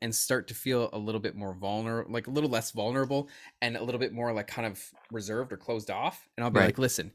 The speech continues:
Speaker 1: here's the thing. I've been doing this for a long time, so I can hear this little thing in your voice. Promise you, nobody in your life has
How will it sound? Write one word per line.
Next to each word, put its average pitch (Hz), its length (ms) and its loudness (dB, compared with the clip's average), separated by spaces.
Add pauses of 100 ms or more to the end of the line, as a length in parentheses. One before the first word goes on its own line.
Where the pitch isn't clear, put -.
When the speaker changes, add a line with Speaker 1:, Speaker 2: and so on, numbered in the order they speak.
(100)
Speaker 1:
here's 135 220 2
the 123 80 -2
thing. 85 200 -10 (1120)
I've 143 280 6
been 143 140 4
doing 127 220 4
this 107 140 0
for 92 380 -4 (180)
a 101 80 -2
long 107 260 -2
time, 90 280 -6 (420)
so - 260 -6
I 175 200 4
can 180 160 0
hear 147 240 4
this 117 220 -2
little 95 140 -2
thing 95 160 -6
in 87 60 -6
your 85 100 -10
voice. - 360 -14 (920)
Promise 160 360 0
you, 247 200 -2 (480)
nobody 147 580 6
in 143 80 4
your 127 100 2
life 113 220 2
has 101 240 0